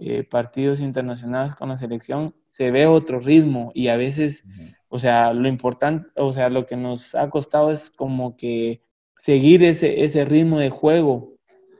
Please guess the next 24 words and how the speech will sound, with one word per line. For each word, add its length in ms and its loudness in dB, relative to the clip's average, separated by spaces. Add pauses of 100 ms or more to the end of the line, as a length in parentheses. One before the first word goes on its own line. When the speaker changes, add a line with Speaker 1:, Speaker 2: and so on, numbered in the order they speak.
(720)
Speaker 1:
pero 280 4
nosotros 720 -2 (360)
hemos 380 -4
tratado 340 0
la 100 0
manera 360 -4
de 80 -2
trabajar 560 0
ya 240 -2
en 80 -8
los 80 -4
microciclos 880 -4 (460)
o 260 -6
cambiar 840 0
el 240 -6
chip, 540 -4
más 220 -8
que 140 -8
todo, 480 -2
de, 960 -6
de 120 -6
pasar 320 -6
del 360 -4
club 280 -2